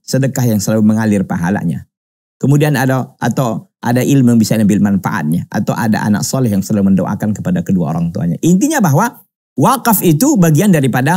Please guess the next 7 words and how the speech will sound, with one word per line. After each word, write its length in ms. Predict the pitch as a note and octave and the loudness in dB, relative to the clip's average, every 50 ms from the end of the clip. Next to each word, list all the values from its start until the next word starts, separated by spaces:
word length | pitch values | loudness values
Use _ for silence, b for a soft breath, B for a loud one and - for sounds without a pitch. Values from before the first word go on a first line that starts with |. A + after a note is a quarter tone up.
| E3+ | 0
sedekatun 720 | - - B2+ B2 B2 A#2+ - A#2+ A2+ G#2+ - G#3+ A#3+ B3+ B3 - _ _ _ _ _ | -2 -2 -2 -2 -2 -2 -2 -2 -2 0 0 -2 -2 -2 -6 -12 _ _ _ _ _
jariah, 520 | - G3+ B2+ A#2+ A2+ A2 G#2 G#2 G2 F#2 - | -2 0 0 2 2 2 2 0 0 -2 -2
sedekah 440 | - - B2 C3 A#2+ A2 D3 D3 | -2 -2 0 0 0 0 2 2
yang 160 | C#3+ B2 A#2 A#2 | 2 2 2 0
selalu 320 | A2 - A#2 A2+ A#2 C3 C3 C3 B2 | 0 0 0 0 0 2 2 2 2
mengalir 320 | A#2+ A2+ A2+ A2+ A2 G#2+ G#2+ - | 2 2 2 0 0 0 0 -2
pahalanya 800 | - G2+ G2+ G2+ G#2 A#2 - - E3+ A3 B3+ B3+ B3 - _ _ | -4 -4 -2 -2 0 0 0 0 0 0 0 0 -2 -6 _ _